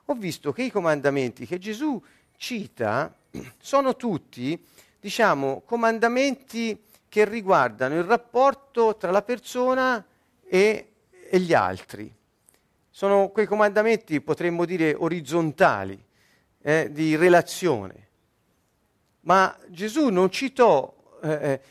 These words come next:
eh, "Ama il tuo Dio, eh, al di sopra di ogni altra cosa, ama, ah, perché c'è, c'è un solo e un unico Dio,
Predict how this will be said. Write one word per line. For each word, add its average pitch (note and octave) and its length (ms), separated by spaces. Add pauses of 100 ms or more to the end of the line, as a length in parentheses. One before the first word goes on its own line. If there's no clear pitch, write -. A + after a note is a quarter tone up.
(140)
eh, D3 260
"Ama E3+ 640
il C#3+ 220
tuo D#3 220
Dio, D3+ 540 (420)
eh, - 160
al D3 140
di C#3+ 120
sopra E3 380
di C#3 80
ogni D3 200
altra C#3 340
cosa, C3 480
ama, D3+ 260
ah, D#3 260
perché - 240
c'è, D3 240
c'è D3 160
un D#3 160
solo G3 320
e - 20
un D#3 100
unico E3 360
Dio, D3 520